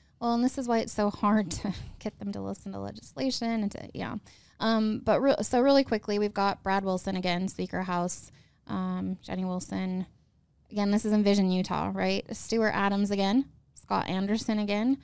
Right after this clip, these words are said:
Robert Spenlove again, Amanda Covington with, uh, Gil Miller, Levitt Partners, Mike, Aaron Mendenhall, Ben McAdams, Alan Matheson,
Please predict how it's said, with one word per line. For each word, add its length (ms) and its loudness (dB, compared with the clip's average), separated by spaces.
Robert 300 2
Spenlove 540 0
again, 440 0
Amanda 360 0
Covington 720 0
with, 400 -2
uh, 380 -4
Gil 180 -2
Miller, 480 0
Levitt 300 0
Partners, 520 -2
Mike, 520 -4
Aaron 260 -2
Mendenhall, 840 0
Ben 220 2
McAdams, 840 -2
Alan 260 0
Matheson, 760 -2